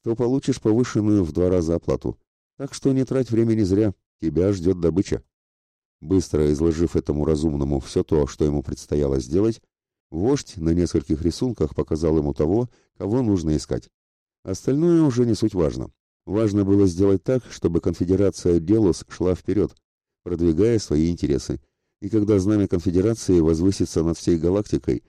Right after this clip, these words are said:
можно будет подумать и о будущем. Например, было бы неплохо раздвинуть границы федерации до края Вселенной.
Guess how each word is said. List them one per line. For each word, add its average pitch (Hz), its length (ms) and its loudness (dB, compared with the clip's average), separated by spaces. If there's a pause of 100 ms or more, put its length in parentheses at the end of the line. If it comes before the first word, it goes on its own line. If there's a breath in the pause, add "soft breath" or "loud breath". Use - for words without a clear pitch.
(260)
можно 139 300 -2
будет 117 260 0
подумать 98 440 0
и 73 40 0
о 67 80 0
будущем. 64 460 -4 (460)
Например, 117 400 -2
было 92 220 2
бы 85 120 0
неплохо 98 460 0
раздвинуть 85 500 2
границы 87 400 0
федерации 87 600 0
до 76 140 -2
края 82 280 0
Вселенной. 65 540 -2